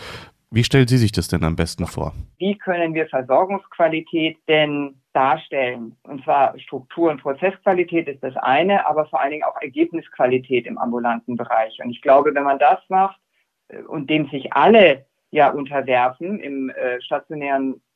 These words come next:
Speaker 2: Krankenhausbereich gibt's das ja schon. Da gibt's ja auch,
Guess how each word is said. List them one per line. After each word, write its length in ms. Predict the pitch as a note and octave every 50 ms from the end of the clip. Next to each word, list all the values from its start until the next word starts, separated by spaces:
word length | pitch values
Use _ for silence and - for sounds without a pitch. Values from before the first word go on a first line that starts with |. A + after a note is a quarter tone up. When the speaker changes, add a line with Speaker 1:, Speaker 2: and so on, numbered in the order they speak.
| _ _ _
Speaker 2:
Krankenhausbereich 880 | - - C#3+ C#3 C3 E3 D#3+ D3+ C#3 - - D3+ C#3 C#3 C3+ C3 - _
gibt's 240 | C#3 C3+ - _ _
das 220 | - F#3+ F#3+ F#3+ -
ja 140 | G3 F#3 F#3+
schon. 320 | - - F#3+ F#3 F#3+ F#3
Da 100 | E3+ C#3
gibt's 280 | B2+ C3 C3 - _ -
ja 160 | E3+ - -
auch, 280 | C3+ D3+ D#3 D#3 _